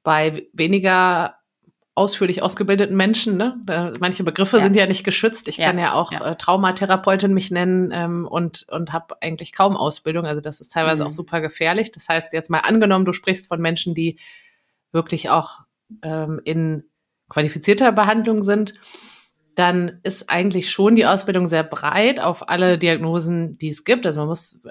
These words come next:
Speaker 1: ich wer-, wohl werde das nämlich selber oft gefragt, so: „Hast du dich, äh, spezialisiert?“, so wie man das aus der Medizin kennt, H N O oder <laughs> so.
Speaker 2: Ja, genau.
Speaker 1: Nee, das ne-, <clears throat> sorry. Ähm, das habe ich, also das gibt's nicht, so eine Spezialisierung. Man muss schon einmal die Bandbreite kennen.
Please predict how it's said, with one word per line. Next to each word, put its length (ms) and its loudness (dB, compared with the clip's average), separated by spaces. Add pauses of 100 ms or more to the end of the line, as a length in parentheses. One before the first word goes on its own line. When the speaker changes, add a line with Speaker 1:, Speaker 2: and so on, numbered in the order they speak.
Speaker 1:
ich 140 -8
wer-, 160 0
wohl 160 4
werde 240 2
das 80 -4
nämlich 160 0
selber 260 0
oft 160 -10
gefragt, 420 -2
so: 120 -2
„Hast 180 -4
du 80 0
dich, 320 -4
äh, 80 -12
spezialisiert?“, 640 0
so 200 -4
wie 180 -2
man 160 -2
das 140 -4
aus 140 -4
der 100 -2
Medizin 340 -4
kennt, 200 -6
H 100 -2
N 100 -4
O 300 -4
oder 400 -2 (160)
<laughs> 180 -20
so. 220 4
Speaker 2:
Ja, 100 2
genau. 340 -4
Speaker 1:
Nee, 320 -2
das 220 -2
ne-, 140 -2 (320)
<clears throat> 100 0 (1120)
sorry. 260 -18 (300)
Ähm, 360 0
das 220 0
habe 120 2
ich, 240 -6
also 160 -8
das 160 -6
gibt's 260 -4
nicht, 260 0
so 80 0
eine 200 2
Spezialisierung. 680 2
Man 120 2
muss 140 -4
schon 220 0
einmal 240 2
die 100 -2
Bandbreite 600 0
kennen. 480 -2